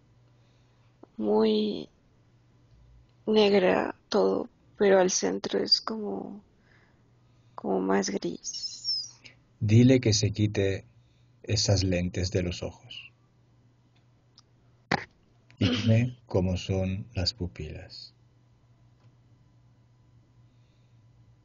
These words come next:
Speaker 1: Veo una, una línea delgada, como de gato o, o serpiente.
Speaker 2: Mm.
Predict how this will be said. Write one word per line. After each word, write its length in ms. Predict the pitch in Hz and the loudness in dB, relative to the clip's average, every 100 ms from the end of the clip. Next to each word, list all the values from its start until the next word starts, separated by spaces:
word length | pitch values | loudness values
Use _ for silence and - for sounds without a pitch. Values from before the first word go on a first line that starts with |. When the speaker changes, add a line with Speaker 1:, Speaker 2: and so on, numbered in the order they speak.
| _ _ _ _ _ _ _ _ _ _ _ - | _ _ _ _ _ _ _ _ _ _ _ -14
Speaker 1:
Veo 300 | 214 214 214 | -8 -6 -4
una, 580 | 214 196 196 196 196 208 _ _ _ _ _ _ _ _ _ _ _ _ _ _ _ _ _ _ _ _ - | -4 -2 -2 -4 -8 -12 _ _ _ _ _ _ _ _ _ _ _ _ _ _ _ _ _ _ _ _ -6
una 200 | 220 202 | 0 2
línea 360 | 202 202 196 | 2 2 2
delgada, 460 | 190 180 185 - - | 4 2 0 -2 -6
como 320 | 202 196 196 | -8 -6 -2
de 320 | 190 - - - - _ _ | -2 -2 -4 -12 -20 _ _
gato 580 | 196 202 202 - - 247 | 2 4 2 0 -6 -6
o, 380 | 320 294 185 156 - _ _ _ - | -4 -6 -6 -10 -18 _ _ _ -16
o 260 | 202 196 202 226 _ _ _ _ _ _ _ _ _ _ - | -14 -14 -18 -20 _ _ _ _ _ _ _ _ _ _ -18
serpiente. 760 | 214 208 - 202 214 233 302 - _ _ - - - _ _ | -14 -14 -10 -8 -8 -10 -16 -18 _ _ -20 -20 -20 _ _
Speaker 2:
Mm. 160 | - | -12